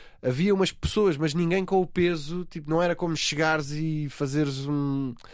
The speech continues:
sei lá, tinha, tinhas pou-, não tinhas muitas pessoas assim tão emblemáticas, tinhas muitas pessoas médias, sabes, que não tinham, não era tão interessante. Isso também catapultou eu,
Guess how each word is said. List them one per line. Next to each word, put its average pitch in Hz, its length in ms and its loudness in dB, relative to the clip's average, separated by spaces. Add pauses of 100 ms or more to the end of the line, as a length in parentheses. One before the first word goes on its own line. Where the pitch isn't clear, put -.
(300)
sei - 160 -2
lá, 175 80 6
tinha, 175 340 -4
tinhas 180 320 0 (180)
pou-, 190 200 0
não 165 160 0
tinhas 175 280 0
muitas 175 280 0
pessoas 165 300 -2
assim 165 300 0
tão 170 240 0
emblemáticas, 139 640 -2
tinhas 127 200 -4
muitas 135 280 -4
pessoas 135 220 -2
médias, 104 440 -4
sabes, - 300 -4
que - 100 -10
não 123 160 -2
tinham, 147 300 2
não 143 340 0
era 151 140 2
tão 156 120 2
interessante. 143 420 -2 (180)
Isso 120 120 -8
também 135 220 0
catapultou 120 640 -2
eu, 120 320 0